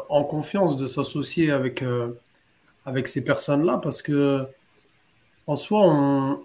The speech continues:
quand on suit, euh, des personnes sur les réseaux sociaux, des influenceurs, euh, sur plusieurs années,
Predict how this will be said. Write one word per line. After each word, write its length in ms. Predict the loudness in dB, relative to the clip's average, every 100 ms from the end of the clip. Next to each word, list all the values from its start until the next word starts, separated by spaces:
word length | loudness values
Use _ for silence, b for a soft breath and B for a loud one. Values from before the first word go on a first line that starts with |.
| _
quand 120 | 4 6
on 100 | 6
suit, 600 | 4 0 0 2 4 2
euh, 320 | 2 0 0
des 160 | -2 -2
personnes 480 | -4 -2 0 0
sur 280 | 0 -4 -4
les 100 | -4
réseaux 240 | -2 -2 -2
sociaux, 560 | -2 -4 -2 0 0
des 180 | 0 -2
influenceurs, 880 | -4 -4 -4 -4 -4 -2 0 0 -2
euh, 100 | -4
sur 420 | -6 -10 -12 -12
plusieurs 500 | -4 -2 0 0 0
années, 360 | 0 2 0